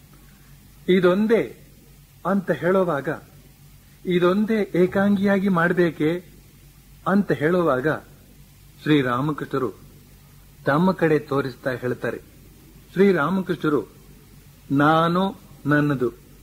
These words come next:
ಅಂತ ಹೇಳ್ತಿರ್ಲಿಲ್ಲ. ಅಹಂಕಾರ ಪ್ರದರ್ಶನವಾಗಬಾರದು ಅಂತ. ಆದ್ರಿಂದ "ನಾನು ನನ್ನದು, ನನ್ನಿಂದ" ಅಂತ ಹೇಳೋ ಪ್ರಸಂಗ ಬಂದಾಗ ಇದು ಇಲ್ಲಿ ಇದರಿಂದ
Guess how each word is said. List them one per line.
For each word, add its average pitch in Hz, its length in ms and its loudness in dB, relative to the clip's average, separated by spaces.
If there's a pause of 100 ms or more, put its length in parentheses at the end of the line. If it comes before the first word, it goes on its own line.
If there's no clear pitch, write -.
(120)
ಅಂತ 143 220 -2
ಹೇಳ್ತಿರ್ಲಿಲ್ಲ. 131 680 -2 (840)
ಅಹಂಕಾರ 196 560 2
ಪ್ರದರ್ಶನವಾಗಬಾರದು 156 1400 -2 (160)
ಅಂತ. 139 220 -4 (800)
ಆದ್ರಿಂದ 131 480 -2 (1300)
"ನಾನು 139 520 -2 (160)
ನನ್ನದು, 139 420 0 (680)
ನನ್ನಿಂದ" 147 380 0 (1200)
ಅಂತ 220 220 4
ಹೇಳೋ 185 320 2
ಪ್ರಸಂಗ 170 460 -4
ಬಂದಾಗ 143 480 -4 (720)
ಇದು 170 580 0
ಇಲ್ಲಿ 156 440 0 (100)
ಇದರಿಂದ 147 360 0